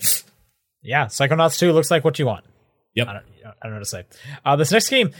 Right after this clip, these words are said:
Speaker 1: this also kinda looked like a Double Fine game. It's not. Um, this is actually from, uh,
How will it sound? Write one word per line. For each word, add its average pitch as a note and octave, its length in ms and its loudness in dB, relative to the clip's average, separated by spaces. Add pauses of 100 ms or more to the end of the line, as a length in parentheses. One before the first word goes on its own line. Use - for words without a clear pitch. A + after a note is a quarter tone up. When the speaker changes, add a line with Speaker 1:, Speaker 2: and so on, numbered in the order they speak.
(140)
Speaker 1:
this G#3+ 200 2
also F#3+ 320 4
kinda A3 200 4
looked G#3+ 200 0
like A3+ 100 2
a A3 60 4
Double A3 180 2
Fine A#3 240 2
game. A3+ 320 0
It's C#3+ 180 -4
not. D#3 420 2 (360)
Um, G#2+ 540 -4 (520)
this D3+ 160 -4
is D#3 100 0
actually E3 500 0
from, C3 500 -4
uh, A2+ 420 0